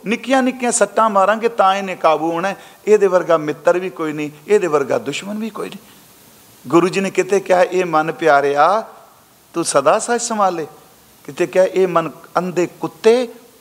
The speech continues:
ਕੂੜਿਆਰ," ਉਹ ਕੁੱਤਿਆ ਇਹ ਸ਼ਬਦ ਵਰਤਿਆ। ਕਿਤੇ ਕਿਹਾ, "ਮਨ ਤੂੰ ਜੋਤ ਸਰੂਪ ਹੈ,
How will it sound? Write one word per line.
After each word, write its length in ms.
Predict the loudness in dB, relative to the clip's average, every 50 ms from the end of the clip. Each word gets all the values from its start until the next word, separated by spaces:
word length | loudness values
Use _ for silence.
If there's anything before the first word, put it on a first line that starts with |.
| _ _ _ _ _ _ _ _ _ -4
ਕੂੜਿਆਰ," 560 | -2 0 0 2 4 4 2 2 0 -4 -10 -6 -4
ਉਹ 60 | -4
ਕੁੱਤਿਆ 440 | -4 -4 -8 -10 -4 0 2 2 2
ਇਹ 40 | 2
ਸ਼ਬਦ 280 | 0 -4 -4 -4 -6
ਵਰਤਿਆ। 380 | -8 -8 -10 -12 -14 -16 -16 -16 -18 -20 -20 _ _ _ _ _ _ -2
ਕਿਤੇ 240 | -2 0 2 2 2
ਕਿਹਾ, 180 | 4 2 2
"ਮਨ 260 | 2 2 2 0 0
ਤੂੰ 240 | -2 -6 -8 -8 -4
ਜੋਤ 320 | 0 2 4 4 2 2 -2
ਸਰੂਪ 500 | -6 -6 -4 -4 -4 -4 -4 -2 -2 0
ਹੈ, 320 | 0 0 0 -4 -8 -14